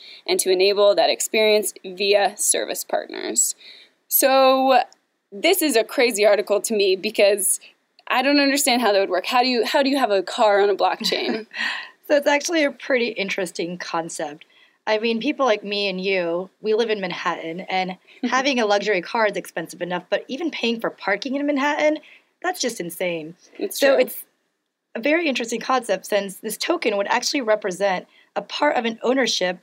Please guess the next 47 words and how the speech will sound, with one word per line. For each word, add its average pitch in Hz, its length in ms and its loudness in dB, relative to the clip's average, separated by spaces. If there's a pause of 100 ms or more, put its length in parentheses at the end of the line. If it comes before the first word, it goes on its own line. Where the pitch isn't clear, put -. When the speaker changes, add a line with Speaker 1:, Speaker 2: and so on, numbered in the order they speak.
(140)
Speaker 2:
of 214 160 2
a 185 100 0
Porsche. 175 520 -6 (280)
And 220 200 -4
as 262 180 0
a 254 60 -2
token 320 340 -6
holder, 190 440 -2 (240)
you 240 120 -4
can 247 200 -4 (100)
go 294 160 2
to 330 100 0
a 302 60 -4
Porsche 214 360 -4
dealership 180 520 -4 (360)
and 208 160 -2
they 220 80 2
can 202 160 -4
verify 208 540 0
that 180 260 -4
you 208 200 -2
are 208 160 2
the 202 80 -2
token 185 320 -6
holder 170 340 -4 (220)
and 226 100 -8
actually 302 400 -2
let 208 260 0
you 254 140 -4
drive 196 280 0
around 180 340 -2
a 160 40 -6
Porsche, - 600 -4 (360)
um, 170 160 -4
for 180 200 -2
a 170 40 -4
few 170 240 -6
days. 180 440 -6 (280)
Speaker 1:
Yeah, 330 160 4
that's 262 180 0
really 294 220 2
interesting. 233 580 -2
I 196 140 0
guess 220 360 2
we 226 220 -6
have 196 360 -2
to, 190 280 0